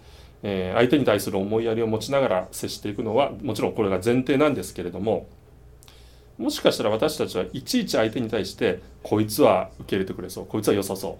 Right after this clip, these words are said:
う、でもあいつはダメ」というようなね、そういう品定めをしながら伝道していくべきではないのかもしれないですね。ね、先ほど申し上げた通り、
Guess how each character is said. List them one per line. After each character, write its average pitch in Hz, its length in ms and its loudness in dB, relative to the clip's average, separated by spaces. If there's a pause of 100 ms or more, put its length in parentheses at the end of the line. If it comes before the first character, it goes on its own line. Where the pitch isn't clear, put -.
(160)
う、 - 20 -18
で 120 60 -8
も 101 80 -2
あ 98 60 0
い 98 40 -6
つ 98 60 -10
は 92 60 -4
ダ 82 80 -6
メ」 87 240 -6 (100)
と - 80 -6
い 98 40 -2
う - 20 -2
よ 92 80 -2
う - 20 -12
な 80 80 -10
ね、 127 100 -8 (280)
そ - 180 -6
う 117 40 -4
い 104 280 -4
う 95 60 -10 (100)
品 180 380 0
定 175 260 0
め 85 160 -10 (720)
を 120 80 -2
し - 160 -2
な 156 100 4
が 101 140 0
ら 92 200 0 (440)
伝 110 240 0
道 113 160 0
し 113 100 -8
て 113 140 -4
い 113 60 -6
く 113 140 -8
べ 101 140 -2
き 98 100 -12
で 95 100 -4
は 80 240 -6 (800)
な 127 140 2
い 139 60 6
の 95 80 0
か 90 100 -8
も 78 100 -14
し - 100 -14
れ 87 60 -12
な 80 80 -14
い - 20 -14
で 80 60 -16
す - 80 -16
ね。 160 180 -8 (1700)
ね、 117 140 -6
先 131 260 2
ほ 147 60 12
ど 151 60 8
申 151 240 6
し 165 60 4
上 147 80 8
げ 135 80 2
た 117 140 0
通 110 280 -2
り、 123 380 2